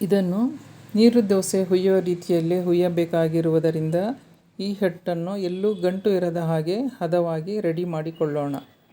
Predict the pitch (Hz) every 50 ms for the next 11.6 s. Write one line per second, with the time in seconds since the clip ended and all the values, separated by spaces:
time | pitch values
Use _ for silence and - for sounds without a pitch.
0 | _ _ _ _ _ _ _ _ _ _ _ _ _ _ _ _ _ _ _ _
1 | _ _ _ _ _ _ _ _ _ _ _ _ 190 190 185 170 175 180 196 247
2 | - - _ _ _ _ _ _ _ _ _ _ _ _ _ _ _ _ _ _
3 | _ _ _ _ _ _ _ _ _ _ _ _ _ _ _ _ - 208 - -
4 | - 196 214 254 - - _ _ _ _ _ _ _ _ _ _ _ _ _ _
5 | _ _ _ _ _ _ - 180 165 170 175 170 160 156 165 185 160 - - -
6 | - _ _ _ _ _ _ _ _ _ _ _ _ _ _ _ _ _ _ _
7 | _ _ _ _ _ _ _ - - - - - - - - - - - - -
8 | - - - - - - - - - 202 196 175 - 170 175 196 262 - - -
9 | - - - - 226 190 185 - 214 214 220 233 240 262 - - - - - -
10 | - - - - - - - - - 185 196 170 - - 208 202 190 180 190 190
11 | 190 185 175 170 - 202 190 - 170 160 160